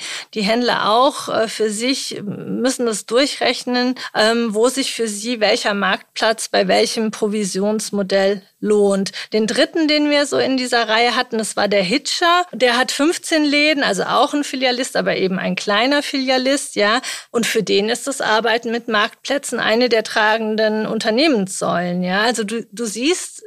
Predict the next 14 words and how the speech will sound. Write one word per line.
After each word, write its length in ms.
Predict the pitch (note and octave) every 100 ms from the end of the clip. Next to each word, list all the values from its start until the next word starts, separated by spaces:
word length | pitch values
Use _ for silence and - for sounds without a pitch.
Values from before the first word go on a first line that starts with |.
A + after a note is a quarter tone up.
| -
schon 220 | - B3+
allein 260 | A#3+ B3 B3
an 100 | A#3
diesen 240 | C4 B3+
drei 200 | A#3 G#3
Beispielen, 840 | G3+ G#3+ A#3+ - - A3+ C4 D4
wie 320 | A#3 C#4+ D#4
unterschiedlich 840 | - C4+ D#4+ D#4+ C#4+ - A#3+ - F#3
die 160 | - F#3
Ansätze 560 | G3+ F#3 F#3 F#3 F3+
sind, 320 | F3+ F#3+ F#3+
ja, 160 | G#3+ A3+
wie 120 | A#3+
individuell, 1040 | G#3+ A3+ A3 G#3+ G#3 G#3+ A#3 A#3+ G#3+ F#3+